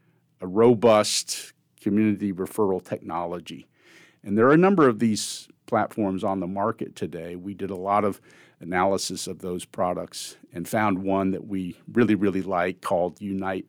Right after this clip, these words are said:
Us. Unite Us is, uh, actually was adopted by the Commonwealth of Virginia, uh, to, uh,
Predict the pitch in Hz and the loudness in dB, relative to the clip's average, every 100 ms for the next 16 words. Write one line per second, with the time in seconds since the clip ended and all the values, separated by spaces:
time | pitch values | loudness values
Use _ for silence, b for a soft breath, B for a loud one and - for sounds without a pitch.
0 | - 95 90 90 - - b b b b | -8 -6 -4 -4 -6 -8 b b b b
1 | b b 98 98 101 101 98 101 - 92 | b b -4 2 4 4 4 2 -2 -8
2 | 85 - - B - - 87 85 92 113 | -8 -8 -10 B -20 -14 -10 -8 -2 0
3 | - 113 95 90 98 - 98 - 98 82 | 2 0 0 -4 -6 -2 0 0 -4 -6
4 | 92 90 - 95 92 92 87 87 90 90 | -10 -10 -12 -8 -6 -6 -6 -8 -10 -10
5 | 80 101 107 120 92 - b b b b | -2 4 6 6 4 -4 b b b b
6 | b _ 98 90 92 87 85 - _ _ | b _ -16 -12 -10 -8 -10 -12 _ _
7 | - - 98 95 92 87 - _ _ 90 | -14 -6 -4 -2 -4 -8 -14 _ _ -20
8 | 92 | -18